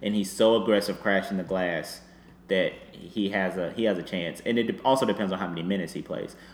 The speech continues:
But I just don't think his body's gonna hold up at that pace for that long and playing at that high of level. So, no,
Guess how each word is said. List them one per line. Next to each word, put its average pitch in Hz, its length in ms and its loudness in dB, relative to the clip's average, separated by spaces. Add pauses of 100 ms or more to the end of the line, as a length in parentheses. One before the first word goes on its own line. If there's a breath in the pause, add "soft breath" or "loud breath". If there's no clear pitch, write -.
But - 120 0
I 127 60 8
just 147 160 6
don't 135 140 6
think 110 160 2
his 101 140 0
body's 95 320 2
gonna 90 200 -2
hold 95 320 0
up - 440 -2 (100)
at 92 200 0
that 90 220 0
pace 92 460 -2 (100)
for 95 160 2
that 92 300 0
long 87 380 -2 (720 loud breath)
and 92 420 -2
playing 101 320 0
at 87 120 -4
that 92 220 2
high 90 200 -4
of 87 200 -4
level. 87 380 -4 (260)
So, 82 320 -4 (440)
no, 95 260 0